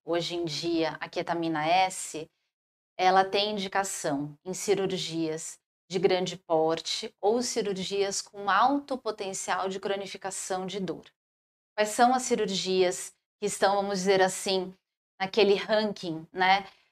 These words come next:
de, de cronificação? Então, seriam principalmente mastectomias, toracotomias, amputações, por incrível que pareça, cirurgias de correção de hérnia inguinal,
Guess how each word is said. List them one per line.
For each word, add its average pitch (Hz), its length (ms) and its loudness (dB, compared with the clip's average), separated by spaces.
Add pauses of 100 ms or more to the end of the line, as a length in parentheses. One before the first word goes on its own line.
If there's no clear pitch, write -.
(120)
de, 185 240 2
de 190 200 -4
cronificação? 190 920 -2
Então, 185 180 -4
seriam 170 560 0 (280)
principalmente 190 880 -2
mastectomias, 175 1200 -2 (340)
toracotomias, 175 1160 0 (320)
amputações, 180 1200 -2 (480)
por 196 80 -2
incrível 208 320 0
que 220 80 -14
pareça, 185 380 0
cirurgias 190 840 0
de 175 200 -4
correção 185 560 -6
de 165 120 -6
hérnia 190 300 4
inguinal, 180 720 -2